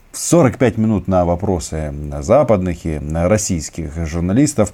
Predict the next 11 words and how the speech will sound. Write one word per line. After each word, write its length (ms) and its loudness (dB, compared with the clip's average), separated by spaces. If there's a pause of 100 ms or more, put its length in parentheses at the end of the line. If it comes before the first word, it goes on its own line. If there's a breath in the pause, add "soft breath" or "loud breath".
(340 loud breath)
А, 440 0
ему 360 2
это 160 -4
все 240 0
нравилось. 520 4
Хотя 320 0 (320 loud breath)
лично 320 0
я 280 4 (260 loud breath)
в 140 2
голосе 580 4 (320)
почувствовал 800 -2